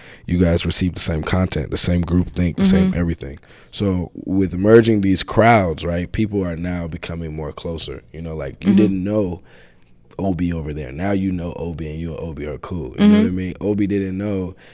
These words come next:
Speaker 1: you know, my homie Jason over there. Now him and Jason are cool. You know
Speaker 2: Right.
Speaker 1: what I mean? So long story short, for example, like, in a, like, police brutality, you know, affects even the Nigerian community. Just some days ago,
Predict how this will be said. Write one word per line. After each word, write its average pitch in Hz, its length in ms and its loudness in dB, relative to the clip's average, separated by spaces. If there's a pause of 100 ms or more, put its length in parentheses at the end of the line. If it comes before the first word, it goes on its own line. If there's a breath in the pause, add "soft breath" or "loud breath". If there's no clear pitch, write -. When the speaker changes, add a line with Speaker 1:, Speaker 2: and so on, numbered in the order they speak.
(100)
Speaker 1:
you 90 160 -4
know, 85 180 -4
my 85 200 -6
homie 85 280 -6
Jason 82 440 -8
over 78 180 -8
there. 76 220 -8
Now 85 340 -8
him 82 300 -10
and 78 120 -10
Jason 82 400 -8
are 73 120 -10
cool. 85 380 -10
You - 20 -10
know 185 80 2
Speaker 2:
Right. 165 140 4
Speaker 1:
what 98 60 0
I 95 40 -2
mean? 98 200 -2
So 90 360 -6 (340 loud breath)
long 98 200 0
story 101 200 0
short, 101 260 -2
for 95 100 -6
example, 92 340 -4
like, 82 100 -6
in 90 120 -6
a, 87 140 -8
like, 78 260 -10
police 92 260 -4
brutality, 92 640 -6 (480 soft breath)
you 92 80 -8
know, 85 100 -6
affects 80 320 -8
even 90 200 -4
the 87 80 -6
Nigerian 85 520 -6
community. 73 460 -10
Just 87 240 -8
some 90 180 -6
days 87 340 -4
ago, 78 380 -8